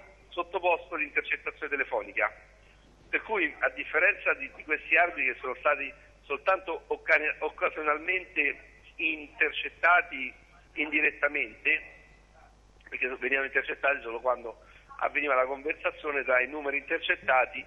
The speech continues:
e loro. Io sono stato intercettato per tutto l'anno,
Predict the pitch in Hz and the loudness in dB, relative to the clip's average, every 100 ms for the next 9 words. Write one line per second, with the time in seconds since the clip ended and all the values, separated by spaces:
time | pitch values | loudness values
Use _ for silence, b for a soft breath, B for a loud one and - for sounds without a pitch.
0 | - 135 117 101 98 101 - b b - | -4 -4 -2 -2 -4 -6 -12 b b -6
1 | 220 208 175 147 135 135 120 127 135 131 | -2 0 2 2 0 0 -4 -2 -2 -2
2 | 131 127 147 - 147 165 123 110 104 | -2 -6 -8 -2 2 4 4 0 -8